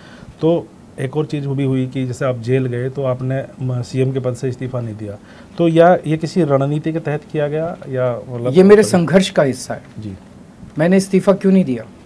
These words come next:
Speaker 2: केजरीवाल वो आदमी नहीं है जो कि पद का लालची है। उनचास दिन के बाद मैंने इस्तीफा दे दिया था।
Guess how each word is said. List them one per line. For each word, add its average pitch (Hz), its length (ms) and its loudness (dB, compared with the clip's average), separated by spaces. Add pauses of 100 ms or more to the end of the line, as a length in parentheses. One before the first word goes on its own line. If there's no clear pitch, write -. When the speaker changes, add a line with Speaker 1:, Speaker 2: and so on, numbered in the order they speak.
(580)
Speaker 2:
केजरीवाल 185 520 6
वो 170 200 4
आदमी 185 320 6
नहीं 180 160 4
है 190 120 6
जो 185 140 4
कि 190 120 0
पद 170 300 2
का 175 120 4
लालची 135 420 2
है। 117 120 -12 (840)
उनचास 196 460 6
दिन 190 200 6
के 196 100 4
बाद 175 220 8
मैंने 175 180 2
इस्तीफा 165 380 -2
दे 143 140 0
दिया 123 180 -2
था। 120 220 -12